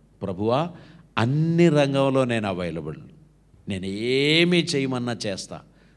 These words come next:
నువ్వు నన్ను వాడుకో, నేను నీ బానిసుని,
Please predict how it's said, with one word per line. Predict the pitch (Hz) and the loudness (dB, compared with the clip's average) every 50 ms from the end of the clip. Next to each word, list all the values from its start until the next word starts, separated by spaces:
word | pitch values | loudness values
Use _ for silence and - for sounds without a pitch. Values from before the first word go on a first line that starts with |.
| _ - 110 | _ -6 -4
నువ్వు | 110 107 98 | -2 -2 -2
నన్ను | 104 98 98 | -2 -2 -2
వాడుకో, | 95 87 87 87 90 85 85 - 85 82 73 - - | -2 -2 -4 -6 -6 -8 -10 -12 -12 -14 -14 -12 -6
నేను | 98 117 117 107 | -4 -4 -2 -2
నీ | 104 104 101 | 0 -2 -2
బానిసుని, | 92 87 92 95 98 95 101 95 - - 85 78 82 80 73 - | -2 -4 -6 -6 -6 -8 -8 -10 -10 -10 -10 -10 -12 -14 -14 -16